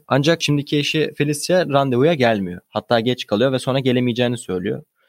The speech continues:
Ama yazar burada çoğu insanın yapamayacağı bir şey yapıyor ve hani burada Felicia'ya bunun bir sorumsuzluk olduğunu ve gelmesi gerektiğini baskılı bir şekilde anlatıyor ki bu da onun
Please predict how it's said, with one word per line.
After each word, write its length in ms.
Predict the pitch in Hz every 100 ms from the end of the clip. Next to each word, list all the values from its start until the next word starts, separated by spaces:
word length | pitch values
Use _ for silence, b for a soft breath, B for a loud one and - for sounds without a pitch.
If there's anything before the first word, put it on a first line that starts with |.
| _ _ _
Ama 180 | 123 151
yazar 300 | 143 165 160
burada 420 | 165 170 170 -
çoğu 200 | - 151
insanın 280 | 143 147 147
yapamayacağı 680 | 135 131 139 131 117 131 135
bir 140 | 139 123
şey 160 | 143
yapıyor 360 | 135 120 131 135
ve 60 |
hani 360 | 131 117 110 107 -
burada 380 | 123 117 113 -
Felicia'ya 480 | - 120 120 127 123
bunun 180 | 120 123
bir 60 |
sorumsuzluk 600 | 120 113 110 110 117 123
olduğunu 500 | 117 95 98 104 143 - _ 123
ve 60 |
gelmesi 420 | 123 120 127 127
gerektiğini 420 | 127 113 - 117 110
baskılı 320 | 110 - 117
bir 60 |
şekilde 320 | 110 113 113 110
anlatıyor 480 | 113 110 - 127
ki 260 | 123 110 107
bu 100 | 113
da 60 | 113
onun 280 | 117 117